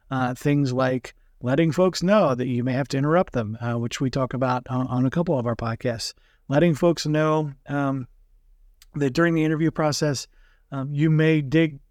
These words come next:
deeper in a place where they're uncomfortable and tell them how to push back and tell them in a way to push back that's not gonna make them feel embarrassed or ashamed. Giving all of those skills during that interview process and that warm-up interview is gonna be huge for making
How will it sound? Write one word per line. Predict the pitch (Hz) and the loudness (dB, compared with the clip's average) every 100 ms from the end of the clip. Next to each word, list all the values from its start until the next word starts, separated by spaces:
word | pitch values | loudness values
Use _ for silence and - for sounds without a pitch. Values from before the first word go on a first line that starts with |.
| _ 127 | _ 0
deeper | 180 214 151 131 143 | 2 2 0 -2 -4
in | 139 139 | -4 -4
a | 139 | 0
place | 151 151 160 | 0 0 0
where | 151 | 0
they're | 143 | 0
uncomfortable | 139 180 - 135 110 | 0 -2 -2 -4 -2
and | 113 117 | -2 -2
tell | 139 | -2
them | 143 143 | 0 0
how | 123 160 175 | -2 0 -2
to | - | -4
push | 120 131 - | -4 -4 -2
back | 113 107 - | -6 -6 -6
and | 120 | -8
tell | - 135 | -2 0
them | 143 | 2
in | 139 | 2
a | 127 | 2
way | 139 165 | 2 2
to | 160 | 2
push | 143 127 | 0 0
back | 139 131 - | 0 -2 -2
that's | 131 - | -6 -4
not | 131 127 | -4 -2
gonna | 135 127 | 0 0
make | 127 - | 0 0
them | 131 | -2
feel | 123 143 | 0 0
embarrassed | 123 120 120 120 - | 0 2 0 -2 -4
or | 120 | -6
ashamed. | - 147 127 - _ _ _ _ _ 139 | -2 -2 -2 -6 _ _ _ _ _ 0
Giving | 156 185 185 | 4 6 4
all | 170 143 165 | 2 0 2
of | 185 151 | 2 2
those | 147 143 135 - - | 2 2 0 -4 -6
skills | - 196 170 135 | 2 4 4 2
during | - 156 139 | 2 2 0
that | - | 0
interview | 156 147 143 | -2 0 0
process | - 131 127 131 123 - - | 0 0 0 -2 -4 -6 -6
and | 127 127 | -2 0
that | 123 | 0
warm-up | 131 156 156 127 | 0 0 0 0
interview | 139 117 117 117 _ _ _ - | -2 0 -2 -4 _ _ _ -4
is | 135 | -2
gonna | 123 151 156 | 2 4 4
be | 139 127 123 | 2 2 0
huge | - - 190 127 117 110 - | -4 0 2 2 -2 -6 -14
for | - 139 | -4 0
making | 131 127 127 123 | 2 2 4 2